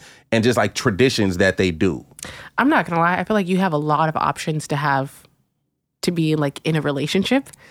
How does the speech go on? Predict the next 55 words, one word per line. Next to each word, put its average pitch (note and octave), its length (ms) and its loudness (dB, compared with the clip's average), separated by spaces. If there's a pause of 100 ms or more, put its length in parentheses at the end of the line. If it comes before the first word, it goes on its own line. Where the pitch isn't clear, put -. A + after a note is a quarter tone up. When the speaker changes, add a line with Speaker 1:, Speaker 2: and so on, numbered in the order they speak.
(360)
Speaker 2:
and G3 160 2
you G3 140 0
always F#3+ 320 2
find F3+ 240 0
a D#3 60 0
reason F3 340 4
<laughs> - 120 -4
to G3 60 2
not D3+ 460 0
be F#3 180 2
in E3+ 60 0
a - 60 -8
relationship. - 640 -6 (320)
Can A#3 160 4
I G3+ 40 4
not G3+ 200 4
say G#3+ 100 2
that G3 180 2
on, F3+ 300 2 (380)
on F3 180 0
Speaker 1:
I D#3 80 2
don't G3 180 4
really, F3 260 4
nah, G#3 200 4
Speaker 2:
Can G3 80 6
I, F3+ 40 2
Speaker 1:
it's F3+ 100 0
Speaker 2:
can G#3+ 140 2
Speaker 1:
like, F#3+ 80 2
Speaker 2:
we - 20 -4
Speaker 1:
if F#3 60 2
Speaker 2:
not - 0 -
put F3 40 6
that F3 80 2
Speaker 1:
somebody, G#3 320 4
Speaker 2:
for F3+ 80 4
the D#3+ 60 6
Speaker 1:
if D#3 80 2
Speaker 2:
record? - 160 0
Speaker 1:
it, C3+ 80 4
like, A#2+ 260 4
like, G2+ 200 2
like, F#2 160 0
truth C3 220 -2
be A2+ 100 0
told, G#2+ 420 2
if, F#2+ 340 0
if F2+ 140 0
I G#2 60 4
see A#2 160 2
a G2 40 2
red F#2+ 180 2
flag, G2+ 220 2
I'm D#2+ 100 -4
out. D#2+ 220 -4